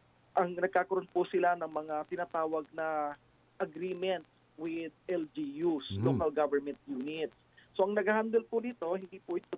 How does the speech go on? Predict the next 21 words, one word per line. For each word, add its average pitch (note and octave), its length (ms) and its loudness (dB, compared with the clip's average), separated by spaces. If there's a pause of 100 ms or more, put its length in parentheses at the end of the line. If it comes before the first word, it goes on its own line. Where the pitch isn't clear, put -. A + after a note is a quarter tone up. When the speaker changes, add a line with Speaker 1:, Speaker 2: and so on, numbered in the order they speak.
(140)
Speaker 1:
tumadaan D#3+ 440 -2
dun D3+ 240 -6
sa D3+ 320 -2 (300)
requirements F3 680 -2
po E3+ 180 4
ng C#3+ 300 -6
D D#3+ 160 -2
M - 120 -18
W, D3 600 2
kundi G#3 400 2 (280)
directly G#3 560 2
po E3 280 0
yung E3 560 -6 (360)
mga E3+ 240 4 (560)
L F3+ 240 0
G G#3 240 -6
Us, E3 240 -2
meron E3 240 -6
po E3 160 -6
silang D#3+ 320 -6 (400)
sister, F#3 640 0